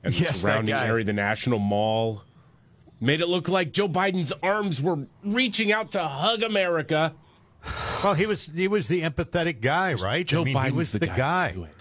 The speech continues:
Speaker 1: Now,
Speaker 3: to
Speaker 1: never
Speaker 3: heal the wounds that Donald Trump caused in this country.
Speaker 1: Now, now, never mind that, uh, apparently while he was in Hawaii, there was a, an event that he was at, and it appeared that he was falling asleep during said event.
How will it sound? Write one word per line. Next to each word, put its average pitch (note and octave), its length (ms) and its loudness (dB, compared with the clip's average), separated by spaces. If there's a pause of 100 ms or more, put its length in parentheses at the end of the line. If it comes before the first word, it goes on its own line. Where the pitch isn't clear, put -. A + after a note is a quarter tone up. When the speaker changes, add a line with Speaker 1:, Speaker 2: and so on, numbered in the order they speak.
(380)
Speaker 1:
Now, B2 120 2
Speaker 3:
to C3 40 -2
Speaker 1:
never D3 160 2
Speaker 3:
heal D#3+ 160 0
the C#3 160 0
wounds D3 460 0
that G2+ 180 -4
Donald D#3 300 0
Trump F3+ 260 -4
caused B2+ 280 -2
in B2 60 -4
this A2+ 140 -2
country. - 500 -6 (300)
Speaker 1:
Now, B2+ 200 0 (140)
now, A#2+ 200 2
never C#3 240 0
mind B2+ 420 0
that, F#2+ 380 0 (360)
uh, F#2+ 300 0 (100)
apparently A#2+ 440 0
while G#2 300 0
he G#2+ 120 -2
was G2+ 220 -2
in G2+ 80 -2
Hawaii, G2+ 680 0
there G2+ 240 -4
was F#2 260 -4
a, F2 320 -2
an F#2 200 -4
event F#2+ 380 -4
that G#2+ 120 -4
he G#2+ 100 -2
was G2+ 220 -2
at, G#2+ 320 0
and A2+ 240 -2
it G#2+ 100 0
appeared D#3+ 380 -2
that A#2 80 0
he A#2+ 100 0
was A2+ 140 -2
falling C3+ 340 0
asleep D3 640 -2
during F2+ 360 -4
said F2+ 240 -4
event. D#2 440 -8